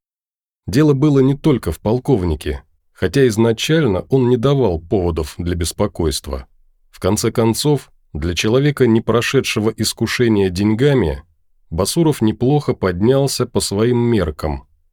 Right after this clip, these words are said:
сумел продать партию китайских двигателей по цене французских, впарил казахам пятьдесят тонн просроченной фасоли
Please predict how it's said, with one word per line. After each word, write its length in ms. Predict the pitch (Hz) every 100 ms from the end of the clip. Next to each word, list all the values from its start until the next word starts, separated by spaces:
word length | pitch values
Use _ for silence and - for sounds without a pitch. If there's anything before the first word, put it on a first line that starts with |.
| -
сумел 340 | - 135 170
продать 500 | 127 98 95 135 -
партию 480 | - 127 135 104 90
китайских 640 | 90 85 131 127 - 78
двигателей 640 | 73 87 117 113 - 104 101
по 140 | -
цене 280 | 98 113 107
французских, 840 | 98 101 101 - 101 - 90 - - _ _ _
впарил 480 | - - 156 127 92
казахам 640 | 95 87 127 127 98 87
пятьдесят 720 | - 95 92 113 - 110 -
тонн 260 | - 98 85
просроченной 680 | 98 98 110 101 - 87
фасоли 720 | 85 - 87 - 123 113 107